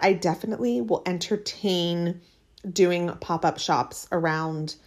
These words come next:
Mabon and Yule. So maybe yearly I'll open up again.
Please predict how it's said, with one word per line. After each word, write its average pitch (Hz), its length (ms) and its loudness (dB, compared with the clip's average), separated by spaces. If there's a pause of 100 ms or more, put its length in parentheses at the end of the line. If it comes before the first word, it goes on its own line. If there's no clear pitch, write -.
(360)
Mabon 165 720 2
and 147 320 -4
Yule. 156 440 0
So - 180 -4
maybe 165 260 0
yearly 156 540 -2
I'll 143 160 2
open 165 260 2
up 160 140 -4
again. 147 460 -4